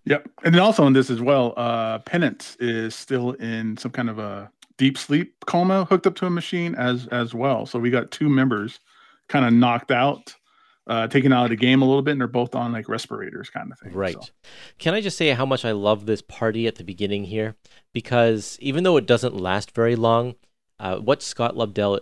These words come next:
Speaker 2: I think he's always good at, is his dialogue and portraying the personalities of multiple people in one party scene.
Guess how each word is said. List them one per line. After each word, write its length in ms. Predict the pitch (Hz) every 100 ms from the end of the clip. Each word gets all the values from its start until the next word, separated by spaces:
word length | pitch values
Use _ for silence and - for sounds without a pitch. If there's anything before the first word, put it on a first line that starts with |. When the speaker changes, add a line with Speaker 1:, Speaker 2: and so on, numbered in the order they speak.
| -
Speaker 2:
I 180 | 110 165
think 200 | 120 101
he's 180 | 104 -
always 420 | 123 139 123 90
good 200 | 98 87
at, 320 | 82 85 - _ _ _ _ -
is 640 | 113 107 107 95 - -
his 240 | - 120 92
dialogue 760 | 92 120 147 139 117 110 95 -
and 180 | 110 101
portraying 680 | 107 - - 127 139 139 135
the 80 | -
personalities 1040 | - 123 - 110 107 113 110 110 107 - _ _ _ -
of 240 | 98 92
multiple 600 | 104 104 143 - 131 117
people 560 | - - 131 101 92 95
in 280 | - 101 98
one 220 | 113 110
party 320 | - 117 101
scene. 460 | 90 - 110 98 90